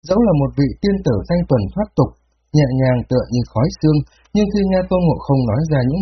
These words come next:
lời này, thì cũng không thể nào giữ cho lòng mình bình tĩnh được. Sự bất ngờ lộ rõ trên gương mặt chú lệ kia.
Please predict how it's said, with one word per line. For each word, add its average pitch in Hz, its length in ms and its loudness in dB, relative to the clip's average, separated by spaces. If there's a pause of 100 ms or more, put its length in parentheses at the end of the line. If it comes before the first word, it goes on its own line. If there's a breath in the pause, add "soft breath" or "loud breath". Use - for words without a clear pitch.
lời 95 100 -2 (120)
này, 90 120 0 (360)
thì 156 80 4 (100)
cũng 202 160 -6
không 202 180 0
thể 143 80 0 (120)
nào 113 180 2
giữ 147 100 0 (120)
cho 202 160 -2
lòng 101 180 -2
mình 87 140 -4 (100)
bình 92 220 -2
tĩnh 143 220 -4
được. 123 140 -2 (600)
Sự 160 100 4 (140)
bất 226 100 -4 (120)
ngờ 127 120 2 (120)
lộ 123 120 2 (140)
rõ 117 100 -2 (120)
trên 180 180 0
gương 147 200 2
mặt 101 100 -4 (180)
chú 113 100 -2 (160)
lệ 139 100 2 (140)
kia. 135 160 4